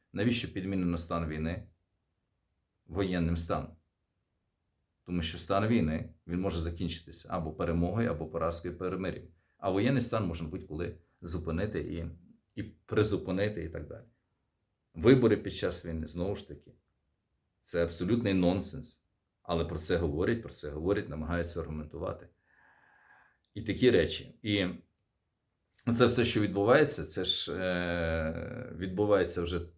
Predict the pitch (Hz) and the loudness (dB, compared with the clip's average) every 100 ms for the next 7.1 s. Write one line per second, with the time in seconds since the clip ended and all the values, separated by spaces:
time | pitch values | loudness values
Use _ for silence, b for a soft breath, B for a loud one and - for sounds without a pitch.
0 | _ - 104 95 85 90 - 98 76 - | _ -2 2 4 2 0 0 0 -2 -12
1 | - - - 87 82 - 95 120 - - | -12 -12 -4 -2 -2 0 4 4 2 -4
2 | - - 80 - - 92 80 - - _ | -16 -12 -8 -8 -6 -6 -6 -8 -14 _
3 | _ - 82 87 - 82 80 92 117 - | _ -10 -6 -4 -2 -2 2 4 2 0
4 | - 82 - 82 92 95 80 85 85 82 | -6 -8 -4 -2 0 -2 -2 -4 -4 -10
5 | 82 90 85 92 101 80 b b b b | -8 -6 -4 -2 -4 -6 b b b b
6 | _ 95 92 90 92 92 90 90 90 87 | _ 2 2 0 -2 2 2 2 0 -2
7 | 90 | -6